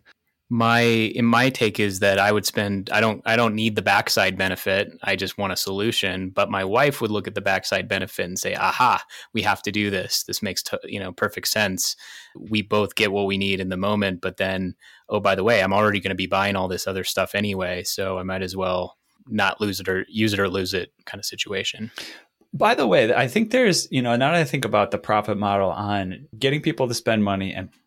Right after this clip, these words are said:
Speaker 2: putting it towards something that is not the service eventually, if you have something that has sort of ads with it or something, then you, then you've, then you could be fine, right? So it's like, oh, you put the money aside. Like,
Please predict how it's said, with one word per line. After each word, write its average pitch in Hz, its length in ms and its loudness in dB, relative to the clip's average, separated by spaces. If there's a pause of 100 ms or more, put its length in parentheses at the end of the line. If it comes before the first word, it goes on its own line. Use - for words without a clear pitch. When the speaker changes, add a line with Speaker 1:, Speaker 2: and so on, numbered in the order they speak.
(140)
Speaker 2:
putting 117 240 4
it 110 160 -2
towards 104 260 2
something 95 300 -2
that 90 140 -4
is 95 120 -10
not 107 300 0
the 101 80 0
service 92 500 0
eventually, 98 720 -2 (380)
if 113 120 0
you 117 120 4
have 196 260 2
something 165 320 0
that 117 160 0
has 104 580 0 (460)
sort 113 180 2
of 98 160 0
ads 95 480 0
with 120 200 0
it 143 280 0
or 127 80 -8
something, 135 380 0
then 101 220 4
you, 95 120 -4
then 98 220 2
you've, 90 180 -4 (300)
then 107 140 4
you 98 100 -2
could 82 100 -10
be 71 80 -8
fine, 57 400 -12
right? - 220 -2
So 82 160 -2
it's 73 160 -4
like, 85 220 -2
oh, 127 100 4
you 85 100 2
put 101 180 -6
the - 140 -18
money 101 180 -6
aside. 135 420 4 (180)
Like, 127 300 -2